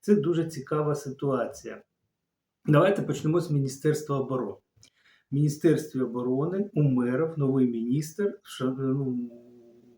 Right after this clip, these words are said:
влаштував, скажімо так, революції. Звільнений по проханню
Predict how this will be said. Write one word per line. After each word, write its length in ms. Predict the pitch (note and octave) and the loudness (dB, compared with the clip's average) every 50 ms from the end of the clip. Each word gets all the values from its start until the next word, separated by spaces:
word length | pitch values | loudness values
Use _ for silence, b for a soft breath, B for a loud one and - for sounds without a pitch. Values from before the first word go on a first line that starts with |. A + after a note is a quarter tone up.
| _ B2 | _ -10
влаштував, 760 | C3 C#3+ C#3 - - - C3 A#2+ A#2+ B2+ D#3 E3 - - - - F3 E3 - - | -8 -6 -6 -8 -8 -8 -6 -4 -2 -2 -2 -2 -2 -6 -14 -20 -20 -20 -20 -20
скажімо 460 | - - D#3 D#3+ D#3+ F#3 E3+ E3 D3+ | -10 -4 -2 -2 0 0 -2 -2 -4
так, 380 | - - C#3+ D3 D3 - - E3 | -2 0 0 0 0 -4 -4 -2
революції. 800 | C#3+ C#3+ C#3+ D3 C#3+ C#3 B2 A2+ - - - - A2+ A#2 C3+ b b b b b b _ _ | 0 2 2 2 2 2 0 -4 -8 -12 -16 -14 -14 -14 -14 b b b b b b _ _
Звільнений 1000 | C#3 B2+ A2+ A2+ B2+ D3+ D3+ D#3 D#3+ E3 E3 F3 F3+ F#3+ G3+ G#3 G#3+ A#3 A#3+ B3 - - _ _ _ _ _ _ | -4 -4 -2 0 2 2 4 4 4 4 4 4 4 6 8 10 10 10 8 4 -2 -6 _ _ _ _ _ _
по 260 | - G3 G3 E3+ C3 | 6 8 10 10 10
проханню 1120 | - - - F3+ F#3+ G3 G3 - - F#3 G3+ G3+ F#3 E3 D3+ C#3+ C#3 C3+ C3+ C3 B2 A#2 D3+ | 8 6 10 12 12 12 12 8 6 8 8 8 10 8 8 6 4 4 4 4 2 2 -2